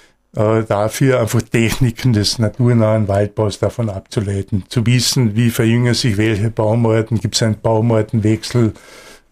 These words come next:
wie wachsen sie und so weiter. Dann ist in, in,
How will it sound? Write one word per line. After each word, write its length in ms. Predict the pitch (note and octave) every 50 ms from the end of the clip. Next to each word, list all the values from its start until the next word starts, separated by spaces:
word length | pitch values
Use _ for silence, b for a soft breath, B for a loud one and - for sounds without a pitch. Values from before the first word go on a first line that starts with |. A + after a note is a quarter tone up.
| _
wie 240 | - - G#2+ A#2+ A2
wachsen 440 | G#2+ G#2 G#2+ A2 - - - - C3
sie 480 | - - C3 A#2+ A#2+ B2 A#2+ A#2 A2+ A2 - - _ _ _ _ _ _ _ _ _ - - - _ _ _ _ _
und 140 | - C3 A2+
so 140 | - C3 G#2+
weiter. 560 | G#2+ G#2+ A2 B2+ - - D3 D3 D#3 D3 B B B B B B B B B B B B B B B B B _ _ _ _
Dann 180 | - B2 A#2 A#2+
ist 160 | B2+ A#2 -
in, 240 | C#3+ B2+ B2 C#3 -
in, 320 | - F3 C#3+ C#3+ - -